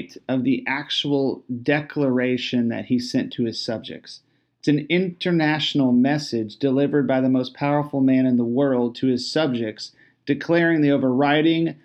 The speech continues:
omnipotent power of God. The fact that it's even in the Bible is amazing. Nebuchadnezzar was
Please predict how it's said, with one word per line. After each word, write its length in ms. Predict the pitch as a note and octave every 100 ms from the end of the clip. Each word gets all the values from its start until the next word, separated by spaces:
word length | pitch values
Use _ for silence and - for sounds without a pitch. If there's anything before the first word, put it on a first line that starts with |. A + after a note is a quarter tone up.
| _ -
omnipotent 800 | C3+ C#3 D3 D3+ C3+ D3+ D3 -
power 480 | C3+ A#2 A2+ A2+ A2+
of 160 | -
God. 480 | C3+ B2+ G2+ E2 E2 _ _ _ _ _ _ _ _ _ _ _ _
The 80 | C#3+
fact 340 | E3+ F3+ G3+
that 100 | G#3+
it's 180 | F3+ -
even 260 | F#3 F#3 E3+
in 120 | C#3+
the 60 | A#2+
Bible 520 | C3 D#3 D3+ A#2+ G#2+
is 140 | -
amazing. 640 | G2+ G2+ A#2+ B2 B2 - - _ _ _ _
Nebuchadnezzar 640 | D#3 G3+ G#3+ F3+ E3+ D#3
was 300 | D#3 D3+ C3+